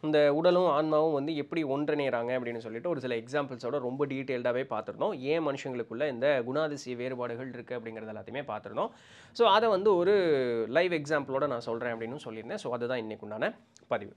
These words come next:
இந்த கேஸ் பார்த்தீங்க அப்படின்னு சொன்னா, ஒரு இன்ட்ரெஸ்டிங்கான ஒரு மனுஷன்,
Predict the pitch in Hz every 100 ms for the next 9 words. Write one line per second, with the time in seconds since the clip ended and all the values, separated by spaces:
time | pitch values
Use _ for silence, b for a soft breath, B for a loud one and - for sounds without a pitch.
0 | _ b b b b b 247 254 247 247
1 | 226 - - - - 190 190 202 175 156
2 | 147 196 160 180 156 143 180 185 - 135
3 | 131 139 117 107 104 92 - - 127 -